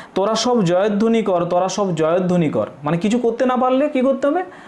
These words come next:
যে অন্তত জয়ধ্বনি করাটাও প্রয়োজন রয়েছে। জয়সূচক যে ধ্বনি, সেটা হচ্ছে জয়ধ্বনি, "তোরা সব জয়ধ্বনি কর"। এর, এইবারে এখানে হচ্ছে "তোরা" মানে কারা? যারা হচ্ছে আমাদের সেই পরাধীন ভারতবর্ষের, আহ, গল্পটা, আমাদের প্রলয়োল্লাস কবিতার যে উৎস, এটা হচ্ছে অগ্নিবীণা কাব্যগ্রন্থের অন্তর্গত, উনিশশো বাইশ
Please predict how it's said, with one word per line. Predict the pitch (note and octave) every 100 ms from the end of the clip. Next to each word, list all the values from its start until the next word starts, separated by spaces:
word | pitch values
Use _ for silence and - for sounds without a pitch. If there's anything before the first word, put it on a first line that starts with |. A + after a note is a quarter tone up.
| - E3
যে | F3
অন্তত | F#3 A3 A#3
জয়ধ্বনি | D#3+ E3 F3 G3 G3
করাটাও | F#3+ F3 E3+
প্রয়োজন | B2+ A#2 A2 G#2
রয়েছে। | G2 - A#2+ - - - -
জয়সূচক | C#3+ F3 F#3 G3 G3+
যে | F#3+ F#3
ধ্বনি, | D3 E3+ C#4+
সেটা | E3+ D#3
হচ্ছে | D3+ D3+
জয়ধ্বনি, | C#3 C3+ B2 A2+ G#2+ - - -
"তোরা | D#3 D#3
সব | D3+ D3+
জয়ধ্বনি | C#3 C#3+ D3+ E3 F3
কর"। | G3 G#3+ - - - - -
এর, | D3 E3+
এইবারে | - G#3 A3+ A3 G#3
এখানে | F#3+ G#3+ G#3+
হচ্ছে | A3+
"তোরা" | A3+ G#3+ G#3+
মানে | A3
কারা? | G#3+ E3+ C3 E2 - - - F3+
যারা | E3+ G#3+
হচ্ছে | A#3+ A#3+
আমাদের | A#3 A#3
সেই | A#3
পরাধীন | A#3+ F#3 G3 A3
ভারতবর্ষের, | F#3+ F3+ G3+ G#3+ F#3+ D#3 G#3 - -
আহ, | D#3+ D3+
গল্পটা, | D3 E3 F3+ F3+ E3+
আমাদের | E3+ E3+
প্রলয়োল্লাস | E3+ D#3 D3 E3+ E3+ E3+
কবিতার | D3 E3 E3
যে | D#3+ D#3+
উৎস, | D#3 - F3+
এটা | C#3+ C#3
হচ্ছে | D#3 E3+
অগ্নিবীণা | D#3 E3+ E3+ E3+
কাব্যগ্রন্থের | D#3 D3 D#3 D#3+ D#3
অন্তর্গত, | D3 D3+ D3+ C#3+
উনিশশো | C#3+ D3 D#3
বাইশ | C#3+ C#3+ C#3 B2